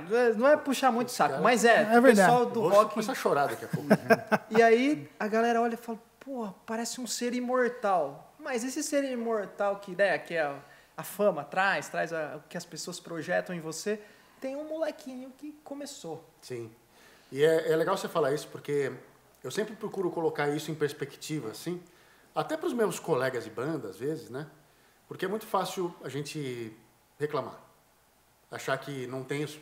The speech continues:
Speaker 2: o que queria, não tem o suficiente, não é do jeito que eu achava que ia ser. Velho, o que que você queria ser quando você era adolescente e ouvia Iron Maiden e Metallica? Você queria ter uma banda, rodar o mundo tocando metal, gravar discos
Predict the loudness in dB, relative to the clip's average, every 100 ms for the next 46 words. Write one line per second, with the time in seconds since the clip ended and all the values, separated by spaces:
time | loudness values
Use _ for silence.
0 | -18 -14 -14 -12 -12 -8 -6 2 2 2
1 | -6 -8 -10 -12 -10 -6 -6 -6 -8 -8
2 | -8 -8 -10 -10 -8 -8 -8 -10 -12 -14
3 | -14 -20 _ -20 -20 _ _ _ _ 0
4 | 0 0 -10 -20 -12 -10 -8 -10 -8 -2
5 | -2 -2 -6 -6 -8 -14 _ _ _ -8
6 | -6 -4 -2 -2 -2 -4 -6 -8 -12 -12
7 | -16 -20 -10 -8 -8 -6 -4 -4 -8 -10
8 | -12 -14 -16 -18 -20 -20 -20 _ _ _
9 | _ -12 -10 -8 -10 -10 -10 -12 -18 -20
10 | -20 -18 -6 -2 -2 -2 -4 -4 -10 -18
11 | -20 -20 -20 _ _ -20 _ _ -4 0
12 | 0 0 -2 -2 -4 -8 -6 -4 -4 -4
13 | -6 -4 -2 -4 -8 -16 _ _ -8 -4
14 | -2 -2 -4 -6 -6 -10 -16 -20